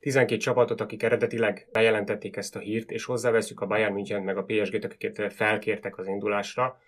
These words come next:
gondolom tájékoztatás gyanánt elsorolhatnánk ezt a, ezt a tizenkét csapatot.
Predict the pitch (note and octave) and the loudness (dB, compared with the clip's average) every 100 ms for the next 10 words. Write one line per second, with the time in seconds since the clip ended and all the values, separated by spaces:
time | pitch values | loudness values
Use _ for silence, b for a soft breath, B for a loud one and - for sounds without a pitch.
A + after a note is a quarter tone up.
0 | b b b b _ - D#3+ D3+ B2 C3 | b b b b _ 6 8 8 4 2
1 | A#2 A2+ A#2+ G2+ A#2 G#2+ G2 A2+ G#2+ G#2 | 2 2 2 4 4 4 2 0 0 -2
2 | F#2+ F#2 G2 F#2 G2 - G#2 G2 G2 F#2+ | -4 -2 -4 -2 -6 -2 0 0 -2 -8
3 | G#2 A2 G#2+ F#2+ F#2+ - A2+ B2+ C#3+ C#3+ | -8 -2 -2 -2 -4 -2 -2 0 -2 -4